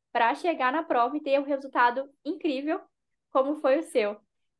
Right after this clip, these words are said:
E, Tati, agora só pra gente finalizar, que vou deixar uns minutinhos no final pra você. Se quiser agradecer alguém, mandar um abraço,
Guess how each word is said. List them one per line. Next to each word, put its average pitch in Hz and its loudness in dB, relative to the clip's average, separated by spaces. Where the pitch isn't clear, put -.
E, 277 -2
Tati, 269 2
agora 247 4
só 294 4
pra 370 -2
gente 349 -6
finalizar, 302 2
que - -16
vou 254 0
deixar 262 2
uns 277 -6
minutinhos 247 -8
no 226 -10
final 233 2
pra 220 -2
você. 220 -2
Se - -20
quiser 226 0
agradecer 220 -2
alguém, 220 -2
mandar 214 -8
um - -2
abraço, 208 2